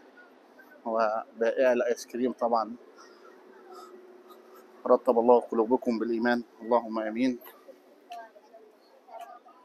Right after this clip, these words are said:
وتشاهدون الآن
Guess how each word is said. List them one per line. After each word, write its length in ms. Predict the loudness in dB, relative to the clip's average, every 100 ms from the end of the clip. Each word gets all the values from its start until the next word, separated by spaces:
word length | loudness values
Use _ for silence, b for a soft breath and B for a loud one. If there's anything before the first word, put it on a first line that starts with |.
| _ _ -20 _ -8 -2 0 -2 -6 -18 -20 -18 -20 _ _ _ -20 _ _ _ _ _ -16
وتشاهدون 500 | -8 -6 -4 -2 0
الآن 380 | 2 2 2